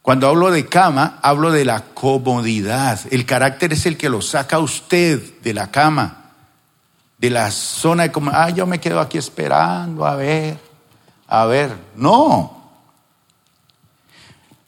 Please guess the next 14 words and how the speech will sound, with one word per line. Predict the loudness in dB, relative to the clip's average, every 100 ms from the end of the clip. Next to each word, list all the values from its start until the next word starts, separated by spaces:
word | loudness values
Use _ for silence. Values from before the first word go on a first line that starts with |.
| _ _ _ -20 _ _ _ -20 _ _ _ _
Muchos | -2 0 2
de |
ustedes | 2 2 0
son | 0 -2
personas | 0 -2 2 0 2 0 -2 -10 -18 _ _ _ _ _ _ _ _ _ _ _ _ _ _ _ _ -2
que | -2
tienen | 2 2 2 2 0 -4 -12 _ _ _ _ _ _ _ _ _ _ _ _ _ _ _ _ _ _ -4
mucho | 0 4 4 2 -4
tiempo | -2 0 2 4 4 4 4 0 -2 0 2
allí | 2 0
acostados | 0 -4 -4 -2 0 0 -4
en | -4
esa | -4 -6 -6
cama, | -6 -4 -4 -6 -10